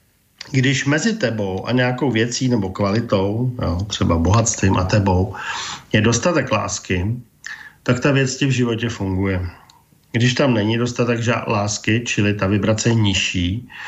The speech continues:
tak je tam v podstatě karma. Jo, Indové říkají, že karma není jenom jako s mámou, s tátou, ale v různých těch oblastech, jo. Čili nedávno jsem čet od Sergeje Lazareva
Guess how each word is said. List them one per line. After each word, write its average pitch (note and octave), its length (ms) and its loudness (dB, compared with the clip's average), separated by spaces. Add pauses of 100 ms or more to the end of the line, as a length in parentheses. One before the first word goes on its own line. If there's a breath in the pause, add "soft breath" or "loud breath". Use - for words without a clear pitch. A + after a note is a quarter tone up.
(260 loud breath)
tak A2+ 200 0
je A#2+ 60 4
tam A#2 180 0
v A2+ 120 -4
podstatě G#2+ 500 0
karma. F#2 600 0 (200)
Jo, F#2 240 2
Indové G#2+ 400 4
říkají, A2 340 0
že A2 100 0
karma G#2 340 2
není A2 320 2
jenom F2+ 240 0
jako E2+ 220 -4
s F2 60 -2
mámou, F2+ 440 2
s - 80 0
tátou, F#2+ 540 -2 (440 loud breath)
ale G2 280 4
v G2 80 0
různých G#2+ 480 2
těch B2 220 -2
oblastech, G2+ 640 0 (140)
jo. F#2 340 2 (380 loud breath)
Čili G2+ 840 2 (840)
nedávno G#2 420 4
jsem G#2+ 240 2
čet A2 400 -2 (680 loud breath)
od F2 180 0
Sergeje G#2+ 380 2
Lazareva A2 680 0